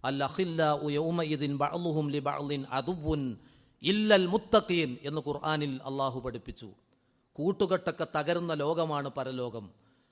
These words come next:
അന്നും തകരാത്ത കൂട്ടുകെട്ടുണ്ട്, തഖ്വയിൽ അധിഷ്ഠിതമായ കൂട്ടുകൂടിയവർ എന്നതാണ്. അതുകൊണ്ട്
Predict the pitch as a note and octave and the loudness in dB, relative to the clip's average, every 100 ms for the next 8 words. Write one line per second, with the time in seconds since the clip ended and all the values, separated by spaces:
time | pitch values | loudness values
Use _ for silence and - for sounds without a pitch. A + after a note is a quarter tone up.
0 | _ C3 F3+ A#3+ A#3 F#3+ F3+ G#3+ G#3 G#3 | _ 0 4 4 4 2 4 6 6 6
1 | G3 E3+ E3+ E3+ G3 A3+ G3 - F3 C#3+ | 4 4 0 -2 4 6 6 0 -4 -4
2 | C3+ G2+ - _ _ _ _ D3+ - A3 | -6 -8 -16 _ _ _ _ -2 4 6
3 | A3+ G#3 F3 G3+ - G3 F3 E3 D#3+ D#3+ | 6 4 2 0 2 2 2 2 0 -2
4 | D#3 D#3 D3+ D3 C3+ C3+ B2+ A2+ G#2 E2 | -6 -2 -4 -4 -4 -6 -6 -8 -12 -14
5 | - B2 C#3+ D3+ D3 | -12 -4 -2 2 2